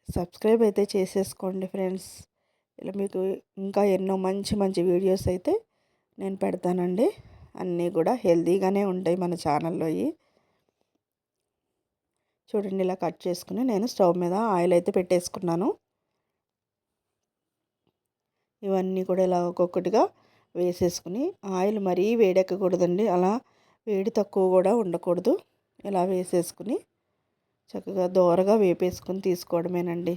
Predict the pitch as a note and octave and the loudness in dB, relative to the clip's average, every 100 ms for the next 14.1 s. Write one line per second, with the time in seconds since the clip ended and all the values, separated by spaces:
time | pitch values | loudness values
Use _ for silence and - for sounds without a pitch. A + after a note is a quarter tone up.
0 | - E3+ E3 F3+ A3 G#3 G3 G3 - _ | -6 -8 -6 -2 -2 0 -2 -4 -6 _
1 | _ _ _ - G3+ F3+ G3 G3 F3+ F3+ | _ _ _ -2 0 2 0 -2 -2 0
2 | F3+ F#3 - A#3 G3 F3 F#3 F#3 E3+ D#3+ | 0 -2 0 2 4 4 4 4 4 4
3 | D4+ D#4+ G3+ F#3+ F#3+ G3 F3+ - F#3 A3+ | 4 2 2 2 2 2 -2 -4 -4 -4
4 | F#4 _ _ _ _ _ _ _ _ - | -6 _ _ _ _ _ _ _ _ -8
5 | G3+ G3 F#3 F#3+ F#3 F#3 G3+ G3 F#3+ F#3 | -6 -6 -8 -4 0 0 0 -2 -2 -2
6 | F3+ A3+ G#3+ G3 - F3 F3 G3 - F#3 | -2 -2 -4 -4 -4 -4 -2 -6 -6 -8
7 | F3+ F#3 E3 F#3 E3+ F#3+ E3 F3 F3 E3+ | -6 0 0 -2 -2 0 0 0 -2 -4
8 | G3+ D#4 - _ _ _ _ - F#3 G3 | -2 -4 -6 _ _ _ _ -10 -6 -2
9 | B3 A3+ F#3+ F#3+ F#3+ F#3+ G#3 G3+ - E3 | -2 0 -2 -2 -2 -2 0 -2 -4 -2
10 | F3+ F#3 F3+ F3 E3 B3+ F#4 _ _ _ | 0 0 0 -2 -2 -2 -4 _ _ _
11 | _ G3 F#3 F#3+ G3+ G3 F#3 B3+ D4+ G#3 | _ -4 0 0 0 -2 -2 -2 -2 -2
12 | F3+ F3+ F#3+ G3 A3 F#3+ F#3 E3 F#3+ D4+ | -4 -4 -2 0 0 -2 -2 -2 0 2
13 | B3+ G3 F#3+ G3 G3 G#3+ G3+ E3+ D#3+ F3 | 0 -2 -2 -2 -2 -2 0 0 2 0
14 | F3 | -2